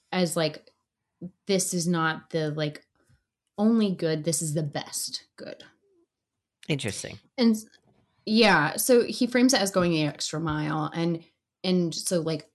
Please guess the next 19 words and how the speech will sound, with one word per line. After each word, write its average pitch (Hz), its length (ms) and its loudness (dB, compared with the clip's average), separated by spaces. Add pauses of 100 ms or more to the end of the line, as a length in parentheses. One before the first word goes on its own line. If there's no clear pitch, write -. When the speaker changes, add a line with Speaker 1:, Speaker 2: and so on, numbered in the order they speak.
(100)
Speaker 1:
if 160 120 -8
you're 165 100 -2
really 254 460 8
on 220 120 2
fire 160 300 0
for 151 140 -6
Jesus, 170 800 -2
you 170 140 -4
want 180 260 0
to 185 60 -4
go 170 140 -4
the 147 140 -8
extra - 280 -10
mile. 147 360 -6
Therefore, 151 720 -6 (360)
you 165 120 -6
will 147 120 -4
do 285 200 6
this - 380 -6